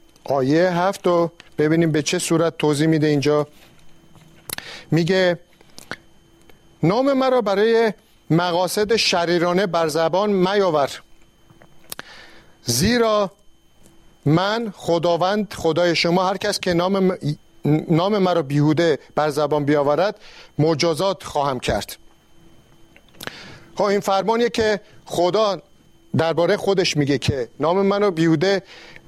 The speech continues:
اه، به زبان نیار که من مجازاتش می‌کنم و من هستم که فرمان می‌دم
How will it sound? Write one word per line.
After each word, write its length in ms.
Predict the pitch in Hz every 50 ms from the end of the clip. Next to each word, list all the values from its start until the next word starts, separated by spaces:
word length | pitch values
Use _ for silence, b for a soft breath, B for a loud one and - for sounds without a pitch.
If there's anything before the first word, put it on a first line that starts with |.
| -
اه، 340 | 156 151 151 151 151 147 139 - - - - - -
به 180 | 135 147 170
زبان 460 | 156 113 165 156 156 160 202 214 208
نیار 380 | 208 208 214 214 220 214 - - -
که 120 | - 170
من 320 | 165 170 175 175 175 175 170 b b b b b b - -
مجازاتش 720 | 131 139 147 143 127 151 143 143 - 208 - 240 220 -
می‌کنم 420 | - 196 - 202 196 196 196 214 202 B B B B B -
و 180 | 160 175 175
من 300 | 175 175 180 214 254 247
هستم 420 | 208 196 190 180 - - 185 175 160
که 220 | - - 175 165
فرمان 480 | 160 - - 165 165 165 156 185 208 226
می‌دم 340 | 233 233 202 220 220 214